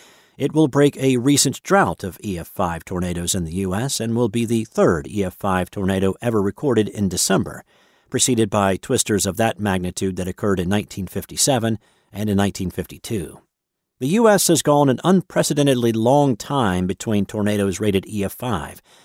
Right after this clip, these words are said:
Bob Henson writes in a report for Yale Climate Connections. It's been more than eight years since an E F five tornado touched down on U S soil. The previous record gap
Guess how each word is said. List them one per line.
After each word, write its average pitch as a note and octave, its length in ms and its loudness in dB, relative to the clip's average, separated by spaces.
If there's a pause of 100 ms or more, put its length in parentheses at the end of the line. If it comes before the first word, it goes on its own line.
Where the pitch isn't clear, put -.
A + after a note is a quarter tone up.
(240)
Bob G2+ 260 -2
Henson A2 360 2
writes F#2 340 0
in A2+ 60 0
a F#2 60 0
report F2+ 400 -2
for F#2 180 -4
Yale G2+ 380 0
Climate A2+ 500 -2
Connections. - 640 -8 (380)
It's A#2 160 -4
been G2+ 220 4
more A2+ 180 4
than F#2 160 -2
eight G#2+ 240 -2
years G#2+ 380 0 (340)
since C3 300 2
an B2 180 -2
E D3 160 2
F B2 220 -2
five C3 420 2
tornado A2+ 460 2
touched - 340 -4
down B2+ 260 2
on F#2+ 140 2
U G2+ 180 2
S F2+ 120 0
soil. - 500 -2 (600)
The E3 80 -8
previous G3+ 560 2
record A#2+ 340 0
gap A2 240 0